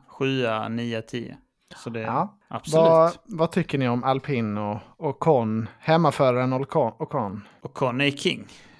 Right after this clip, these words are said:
Speaker 1: Älskar honom.
Speaker 2: <laughs>
Speaker 1: Nej, men jag tycker att det är, för mig så är det rätt så givet att, eh, Alpin har egentligen bättre bil, tycker jag. Men, eh,
Speaker 2: Det
Speaker 1: jag
Speaker 2: känns,
Speaker 1: tyck-
Speaker 2: visst känns det så? Ja, det är min feeling också.
Speaker 1: Jag tycker också det, men sen så känns det som att, eh, liksom...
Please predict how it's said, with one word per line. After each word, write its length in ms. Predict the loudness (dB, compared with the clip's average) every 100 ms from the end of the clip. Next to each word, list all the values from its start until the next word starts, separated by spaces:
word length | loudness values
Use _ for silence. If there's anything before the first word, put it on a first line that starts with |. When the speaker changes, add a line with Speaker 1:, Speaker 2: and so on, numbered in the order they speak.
| _ -14 -8 -6
Speaker 1:
Älskar 280 | 0 0
honom. 220 | 0 -4 -10 _ -20
Speaker 2:
<laughs> 220 | -20 -4
Speaker 1:
Nej, 200 | 4 4
men 140 | 6
jag 220 | 6 4 2
tycker 400 | -2 4 4 6
att 380 | 4 0 -8
det 220 | -4 0 2
är, 320 | 4 4 2
för 140 | 0
mig 240 | 0 2 0
så 120 | 2
är 60 | 4
det 80 |
rätt 180 | 4 2
så 140 | -2 0
givet 540 | 2 2 0 -2 -4
att, 300 | -6 _ -4
eh, 320 | 0 0 0
Alpin 540 | 0 -2 -4 -4 -2 -2
har 140 | 0
egentligen 400 | 2 2 0 0
bättre 300 | -2 -4 -4
bil, 300 | -2 -4 -8
tycker 260 | -10 -8 -8
jag. 140 | -8 _ _
Men, 360 | -8 -4 -4 -4
eh, 60 | -4
Speaker 2:
Det 300 | -4 -6 -10 _ _ _ _ _ _ _ -18 _ _
Speaker 1:
jag 280 | -2 0 0
Speaker 2:
känns, 20 |
Speaker 1:
tyck- 220 | -2 -6 _
Speaker 2:
visst 240 | -4 -2 -2
känns 220 | -4 -4
det 60 |
så? 280 | -8 -10 -8 -4
Ja, 60 |
det 220 | -4 0 0
är 40 |
min 220 | 0 -2
feeling 380 | -2 -2 -2 -4
också. 120 | -2
Speaker 1:
Jag 100 | 0
tycker 240 | 0 2 2
också 180 | 4
det, 120 | 4 4
men 140 | 2
sen 160 | 2 0
så 100 | 2
känns 220 | 2 2
det 60 |
som 140 | 0 2
att, 300 | 0 -2 0
eh, 300 | 2 4 2
liksom... 540 | 0 0 0 -4 -10